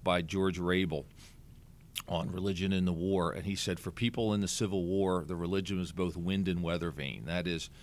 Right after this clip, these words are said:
their views determined their views, thoughts on the war, and vice versa. And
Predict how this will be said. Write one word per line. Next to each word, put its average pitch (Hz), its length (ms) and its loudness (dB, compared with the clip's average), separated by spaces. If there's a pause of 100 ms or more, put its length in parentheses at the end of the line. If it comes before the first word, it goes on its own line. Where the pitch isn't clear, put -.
(260)
their 92 200 0
views 110 560 2
determined 127 600 0
their 127 120 4
views, 117 520 -2 (340)
thoughts 117 340 4
on 113 140 4
the 107 80 2
war, 104 400 2 (640)
and 98 160 2
vice 95 260 2
versa. - 480 -2 (380)
And 87 520 0